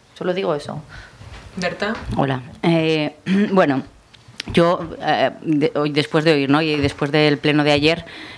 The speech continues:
Speaker 3: eh, muchos de los que nos estarán oyendo seguramente se plantearán, "¿cómo repercute esto en los ciudadanos?". Pues la verdad que en nada.
Speaker 1: En nada.
Speaker 3: Entonces está muy bien. Yo alguna le preguntaré a María Milian, y se lo preguntó en alguna ocasión,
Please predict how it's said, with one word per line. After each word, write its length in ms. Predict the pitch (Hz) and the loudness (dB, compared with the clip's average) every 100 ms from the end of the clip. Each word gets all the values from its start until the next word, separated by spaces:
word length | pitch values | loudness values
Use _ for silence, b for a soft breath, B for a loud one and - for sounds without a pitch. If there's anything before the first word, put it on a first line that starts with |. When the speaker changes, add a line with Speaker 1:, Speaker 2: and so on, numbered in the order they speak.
| B | B
Speaker 3:
eh, 260 | - 151 143 | 0 2 4
muchos 240 | 147 165 | 4 4
de 80 | 156 | 4
los 100 | 151 | 4
que 60 | |
nos 140 | 160 151 | 2 2
estarán 300 | 151 151 147 | 2 2 4
oyendo 280 | 147 151 165 | 2 2 2
seguramente 540 | - 151 143 143 165 | 4 4 4 2 0
se 80 | 165 | 0
plantearán, 520 | 151 139 139 135 131 | 0 2 2 2 0
"¿cómo 200 | 131 170 | 2 2
repercute 600 | 175 165 165 180 175 139 | 2 0 -2 -2 -2 0
esto 260 | 143 - 139 | 0 2 2
en 80 | 139 | 2
los 120 | 131 | 2
ciudadanos?". 640 | 147 143 196 135 113 - B B B - | 2 2 2 0 -6 -14 B B B -6
Pues 160 | - 120 | -2 2
la 80 | 123 | 2
verdad 220 | 120 123 | 2 0
que 80 | 120 | 0
en 80 | |
nada. 240 | 110 110 - | -2 -4 -8
Speaker 1:
En 140 | 156 | -10
nada. 280 | 143 135 120 - | -8 -8 -8 -2
Speaker 3:
Entonces 480 | 127 127 123 135 | 0 0 0 0
está 160 | 135 143 | 0 0
muy 160 | 143 143 | 2 4
bien. 320 | 160 180 233 | 2 2 0
Yo 340 | 143 143 139 143 | 2 4 6 4
alguna 500 | 139 135 139 139 135 | 2 2 2 2 2
le 120 | 135 | 0
preguntaré 440 | 135 131 131 135 | 2 2 2 2
a 80 | 135 | 2
María 300 | 131 131 139 | 0 0 0
Milian, 300 | 135 143 175 | 2 2 2
y 20 | |
se 100 | 143 | 2
lo 80 | 131 | 0
preguntó 400 | 127 127 127 131 | 0 0 2 2
en 60 | 131 | 2
alguna 240 | 127 131 127 | 2 2 2
ocasión, 460 | 135 - 147 175 | -2 2 2 0